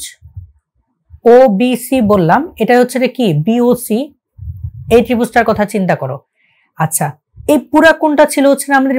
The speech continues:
বি কোণ, এইটুকু কত? দেখো এইটুকু হচ্ছে B by two। কেন? কারণ ওই যে আমি একটু আগে বলেছি যে সমদ্বিখণ্ডক, কোণ সমদ্বিখণ্ডক করেই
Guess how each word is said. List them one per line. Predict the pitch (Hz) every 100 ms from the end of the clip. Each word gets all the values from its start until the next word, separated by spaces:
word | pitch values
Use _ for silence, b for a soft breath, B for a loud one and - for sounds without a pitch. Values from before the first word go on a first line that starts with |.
| 202
বি | 262 262 240
কোণ, | 151 147 _ _ _
এইটুকু | 269 285 285 285 294 285
কত? | 269 240 180
দেখো | 170 285 285 247
এইটুকু | 247 254 269
হচ্ছে | 247 247 269 247 190
B | 240 240
by | 247 247
two। | 254 247 _ _ _
কেন? | 247 240 269 262
কারণ | 233 240
ওই | 233
যে | 240
আমি | 247 247
একটু | - 262
আগে | 262 247
বলেছি | 247 247 202
যে | 185
সমদ্বিখণ্ডক, | 240 247 262 254 254 247 196 - -
কোণ | 240 240
সমদ্বিখণ্ডক | 247 240 240 240 247 247 254 -
করেই | 262